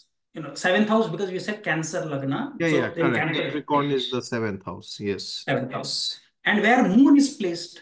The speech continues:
Speaker 1: with respect to Capricorn in the chart.
Speaker 2: Okay.
Speaker 1: They will give you the result. So the events will be revolving around there.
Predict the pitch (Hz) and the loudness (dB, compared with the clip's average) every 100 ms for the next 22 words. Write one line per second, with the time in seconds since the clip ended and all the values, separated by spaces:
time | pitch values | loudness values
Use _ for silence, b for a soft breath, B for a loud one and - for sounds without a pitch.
0 | - 165 165 - - 262 - - 277 - | -10 -6 -6 -6 -4 -6 -6 0 0 2
1 | 208 - 151 - 135 _ _ _ _ _ | -2 -4 -10 -14 -18 _ _ _ _ _
2 | _ _ - 202 190 - 113 - - _ | _ _ 0 2 2 -2 -8 -12 -20 _
3 | _ _ _ _ _ _ _ 123 110 104 | _ _ _ _ _ _ _ -14 -10 -8
4 | 98 123 - - _ _ B B B _ | -8 -10 -18 -20 _ _ B B B _
5 | _ _ _ _ - 151 170 160 156 160 | _ _ _ _ 0 4 6 4 2 2
6 | 151 127 123 - - - b b - 196 | 2 0 -4 -10 -14 -20 b b 0 4
7 | 214 - 185 196 220 254 247 214 196 180 | 4 4 4 6 8 8 8 6 4 2
8 | 190 170 151 143 143 156 151 - 139 135 | 0 -2 -4 -8 -10 -10 -12 -12 -14 -16
9 | - | -18